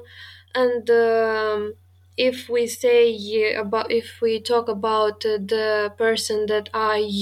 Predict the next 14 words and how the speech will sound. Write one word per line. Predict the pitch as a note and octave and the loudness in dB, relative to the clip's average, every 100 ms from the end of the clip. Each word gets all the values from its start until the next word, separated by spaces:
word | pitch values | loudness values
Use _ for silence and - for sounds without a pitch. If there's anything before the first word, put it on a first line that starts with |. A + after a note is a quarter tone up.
| G#3 G#3 | 2 2
uh, | G3+ G3+ - - _ _ - G3 G#3 | 2 -2 -6 -18 _ _ -12 -6 -2
don't | A#3+ C#4 D4 | -2 -4 0
like, | D4 E4 D#4+ - - _ | 2 2 0 -14 -20 _
the | - | -8
persons | A#3 B3+ C4+ C#4 C4+ C4+ - - - - - | 0 2 2 0 -2 -4 -10 -14 -12 -14 -12
are, | - B3+ B3+ B3 | 0 2 4 2
um, | A#3+ A#3 A#3 A3+ A3+ A3 A3 G#3+ A3+ _ _ _ - - - - - _ _ _ _ | 2 2 2 2 2 0 0 -2 -4 _ _ _ -12 -12 -12 -18 -20 _ _ _ _
that, | A3+ C4 C4+ C4+ B3+ | 2 4 4 2 0
uh, | B3+ B3 A#3+ A#3 A#3 A#3 A#3 A#3 | 2 2 2 2 2 2 0 2
that, | B3+ B3+ B3 | 0 2 2
uh, | A#3+ A#3 A#3 A3+ A3 G#3+ - | 2 4 2 0 0 -2 -2
are, | A3+ A3 G#3+ A3 | -2 0 -2 0
uh, | G#3 G#3 G3+ G3+ G3 G#3 G#3+ A3+ _ _ _ _ _ - | 0 2 2 2 2 0 -2 -8 _ _ _ _ _ -6
liars, | A3+ G#3+ A#3+ D4+ E4 E4 E4 - | -2 2 2 2 0 -2 -4 -10